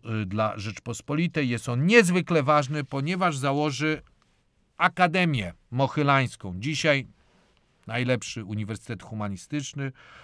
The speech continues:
w Ukrainie. Tam też oczywiście wspiera w Ki-, w, w Kijowie na wielki ska-, na wielką skalę rozwój druku.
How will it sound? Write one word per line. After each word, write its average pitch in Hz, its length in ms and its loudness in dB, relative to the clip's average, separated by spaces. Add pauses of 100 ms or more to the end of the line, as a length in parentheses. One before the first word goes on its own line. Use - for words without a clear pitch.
(180)
w 123 60 -4
Ukrainie. 123 760 -2
Tam 123 220 0
też 110 300 -12
oczywiście 107 480 -10
wspiera 117 360 -6
w - 80 -14
Ki-, 110 300 -6
w, - 80 -20
w - 280 -20
Kijowie 113 300 -8
na 107 120 -6
wielki 101 420 -10
ska-, 95 320 -18
na 104 140 -8
wielką 107 200 -10
skalę 110 300 -8
rozwój 98 340 -6
druku. 139 500 -6